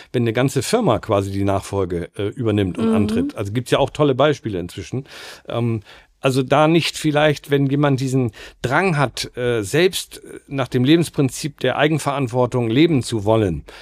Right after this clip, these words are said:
Speaker 1: und auch selbstwirksam tätig sein zu wollen, dann kann ich nur jedem zurufen, ja, bitte, <laughs> äh, verfolge diesen Weg und dann such dir die Möglichkeiten, die dich unterstützen. Und manchmal ist es vielleicht auch einfach nur für die ersten zwei, drei Jahre ein Coaching. Dann such dir einen guten Coach, der dich an dieser Stelle unterstützen kann.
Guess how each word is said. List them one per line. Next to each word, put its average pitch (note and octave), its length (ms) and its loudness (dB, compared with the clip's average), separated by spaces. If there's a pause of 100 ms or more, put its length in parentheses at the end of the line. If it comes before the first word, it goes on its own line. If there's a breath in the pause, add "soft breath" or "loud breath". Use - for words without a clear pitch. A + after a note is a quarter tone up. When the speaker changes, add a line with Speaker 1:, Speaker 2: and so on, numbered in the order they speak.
(200 loud breath)
Speaker 1:
und A#2+ 220 -6
auch A#2 340 -4
selbstwirksam C3 680 2
tätig C#3 320 0
sein A#2 180 0
zu G#2+ 160 -6
wollen, G#2+ 160 0
dann G2+ 100 0
kann C3 140 0
ich A#2 80 2
nur B2 120 2
jedem B2 280 0
zurufen, C3 480 -2
ja, C#3+ 320 -2
bitte, - 480 -2 (180)
<laughs> - 200 -10
äh, D#3 160 -2
verfolge D#3 500 4
diesen C3 340 0
Weg D3+ 400 2
und C3+ 200 -2
dann C3 160 2
such D3+ 340 -4
dir C#3+ 380 0 (340 loud breath)
die C3+ 80 -2
Möglichkeiten, C#3+ 640 0
die B2+ 100 -4
dich B2 140 -4
unterstützen. A#2+ 640 -4
Und G#2 140 -4
manchmal C#3 320 0
ist C3 60 -4
es C#3+ 120 -6
vielleicht C3+ 280 -2
auch B2 120 -4
einfach C3 260 -4
nur C3+ 160 0
für C3 120 -8
die A#2+ 120 -6
ersten B2 280 -4
zwei, C3+ 160 -2
drei B2+ 160 0
Jahre B2+ 160 2
ein A#2+ 80 0
Coaching. C3+ 460 -2
Dann G#2+ 160 -4
such C#3 160 -6
dir C#3 100 0
einen A#2+ 80 -2
guten C3+ 180 -4
Coach, D#3+ 320 -2
der C#3 140 0
dich C3 180 -2
an B2+ 120 -4
dieser C3 220 -4
Stelle C3 280 -4
unterstützen B2 520 -6
kann. B2+ 260 -4